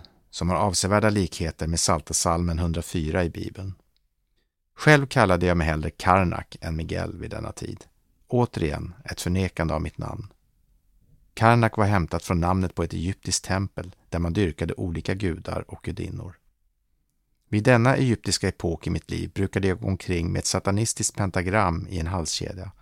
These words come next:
Pentagrammet, som föreställde en femuddig stjärna dragen med en enda linje, är en mycket gammal symbol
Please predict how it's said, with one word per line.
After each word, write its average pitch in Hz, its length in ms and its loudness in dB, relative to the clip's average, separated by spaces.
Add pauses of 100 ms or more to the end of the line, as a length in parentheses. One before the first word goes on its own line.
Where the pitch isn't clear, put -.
(800)
Pentagrammet, 104 680 4
som 92 120 0
föreställde 92 600 2
en 92 60 2
femuddig 104 560 0
stjärna 98 420 2
dragen 98 440 2
med 90 140 2
en 98 80 2
enda 95 220 2
linje, 92 440 -2 (400)
är 90 120 0
en 98 100 4
mycket 107 260 0
gammal 104 320 6
symbol 90 560 -2